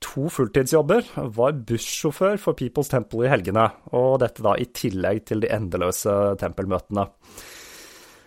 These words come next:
Og Joyce, hun var da medlem av P C, og hun klager til Jones,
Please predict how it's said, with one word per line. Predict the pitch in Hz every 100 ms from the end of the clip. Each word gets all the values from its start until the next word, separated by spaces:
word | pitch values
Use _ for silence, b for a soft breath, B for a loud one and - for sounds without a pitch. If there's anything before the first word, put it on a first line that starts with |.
| B B -
Og | 180
Joyce, | 175 226 233 - - -
hun | 139 165 190
var | 127 131
da | 127
medlem | 135 123 92 101 110 110
av | 107 -
P | 131
C, | 104 175
og | 233 - 135 139
hun | 135 120 135
klager | - 113 95 -
til | 117
Jones, | 110 120 127 131 113 - - -